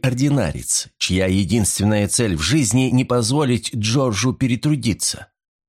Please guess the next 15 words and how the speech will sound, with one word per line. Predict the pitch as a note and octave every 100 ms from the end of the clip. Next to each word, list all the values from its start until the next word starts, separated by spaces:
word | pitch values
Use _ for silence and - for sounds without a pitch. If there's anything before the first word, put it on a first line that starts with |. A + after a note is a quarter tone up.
| _ -
Что | - - G#3
с | C#3
того, | - E2+ E2
что | D#2+ G2+ G2
о |
нем | A2 A2
говорят | G2 A#2 B2 A2+
как | - G2+
о | A#2
восходящей | A2 - B2+ B2 A#2 -
звезде | G#2+ A2 C3+ C#3 A#2
в |
области | B2 G#2 G2+ - B2+
ядерной | C3 A2 A2+ A#2+ C#3+
физики? | - E2+ B1 - -